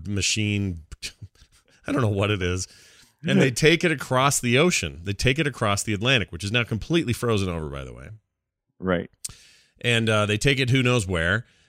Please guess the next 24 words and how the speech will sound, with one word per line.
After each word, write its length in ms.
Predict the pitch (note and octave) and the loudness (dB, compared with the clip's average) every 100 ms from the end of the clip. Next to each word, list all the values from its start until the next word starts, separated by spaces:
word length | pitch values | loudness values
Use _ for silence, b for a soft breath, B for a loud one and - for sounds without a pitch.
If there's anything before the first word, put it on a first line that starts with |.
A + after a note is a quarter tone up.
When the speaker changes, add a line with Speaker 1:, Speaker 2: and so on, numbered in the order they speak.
| _ | _
Speaker 1:
and 220 | - G#2+ G#2+ | -2 0 0
they 60 | |
find 300 | G#2 A#2+ B2+ | 0 0 -2
a 40 | B2+ | -2
place 420 | - A2 G#2+ - | -2 0 0 0
that's 180 | G2 - | -4 -6
kinda 220 | G#2+ G#2 | -4 -2
like 160 | G2 | -4
a 60 | F#2+ | -6
little, 360 | G2+ G#2 G2+ G2 | -4 -2 0 0
uh, 40 | |
uh, 760 | F2+ F2 E2+ F2+ E2+ E2 E2 E2 - | -2 -2 -4 -6 -6 -8 -8 -12 -12
uh, 160 | E2+ E2 E2 G2 - | -12 -12 -14 -14 -4
cavern. 320 | G#2+ F#2 F2+ | 0 0 0
This 140 | A#2 | 0
is 60 | A#2 | 0
the 60 | |
story, 420 | G2+ - F#2+ E2 F#2 | 0 2 0 0 -2
not 200 | G#2 - | -4 -2
cavern, 360 | G2 E2 D#2+ | -2 -2 -4
uh, 180 | D#2+ D#2+ | -8 -8
like 180 | D2+ E2 | -8 -10
a 40 | |
canyon. 560 | E2+ - G#2+ E2+ D#2+ B2 | -6 -2 0 -2 -8 -12